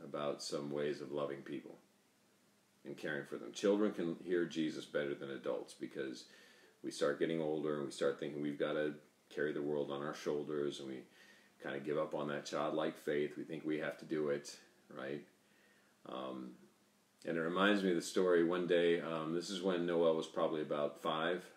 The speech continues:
maybe six years old, and it was a Saturday. One of the things we used to do a, a lot of Saturdays was we would go out. She would get on her bicycle, put her little helmet on, you know, and we would go door to door,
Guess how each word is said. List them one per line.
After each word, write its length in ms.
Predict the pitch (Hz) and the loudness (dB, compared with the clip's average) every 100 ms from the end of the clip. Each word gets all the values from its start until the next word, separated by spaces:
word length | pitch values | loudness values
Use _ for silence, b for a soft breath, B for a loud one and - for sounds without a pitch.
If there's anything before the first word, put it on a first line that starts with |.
| - | -10
maybe 200 | - 82 | -4 -2
six 260 | 85 90 - | 0 -2 2
years 220 | 92 82 | 2 4
old, 240 | 85 87 82 - _ _ _ _ _ _ _ - | 4 4 0 -8 _ _ _ _ _ _ _ -4
and 80 | 101 | 0
it 40 | |
was 120 | 82 | 0
a 60 | 80 | 0
Saturday. 540 | - 127 120 78 71 - B B | 4 6 6 6 4 0 B B
One 120 | - 120 | 6 8
of 60 | |
the 60 | 117 | 8
things 100 | 104 | 8
we 80 | 120 | 6
used 160 | 117 | 6
to 60 | 110 | 4
do 320 | 107 104 101 | 6 8 6
a, 280 | 90 92 90 | 4 2 4
a 20 | |
lot 200 | 95 95 | 6 6
of 80 | 92 | 6
Saturdays 460 | 131 143 107 87 | 8 8 8 6
was 200 | 85 87 | 4 2
we 120 | 87 90 | 2 2
would 160 | 80 | 2
go 220 | 98 90 | 4 6
out. 480 | 95 98 80 82 - - B B | 6 4 2 -2 -6 -14 B B
She 280 | - 107 | -2 2
would 320 | 98 92 87 - - 95 - | 4 4 4 0 -12 -16 -8
get 160 | 101 98 | 0 2
on 120 | 95 | 2
her 120 | 98 | 0
bicycle, 720 | 95 92 90 - 92 92 90 - | 2 2 2 0 0 2 2 -2
put 100 | - | 2
her 100 | 104 | 4
little 240 | 104 104 98 | 6 6 6
helmet 320 | 98 90 85 | 4 2 2
on, 340 | 87 85 87 85 - | 2 0 -2 -6 -12
you 100 | 85 | -6
know, 280 | 80 82 80 - B B - | -2 -2 -4 -10 B B -12
and 400 | 87 87 85 82 | -6 -2 -2 -2
we 100 | 85 | 2
would 160 | 98 95 | 2 4
go 180 | 95 90 | 6 6
door 220 | 92 80 | 6 2
to 60 | 82 | 4
door, 320 | 160 175 | 8 8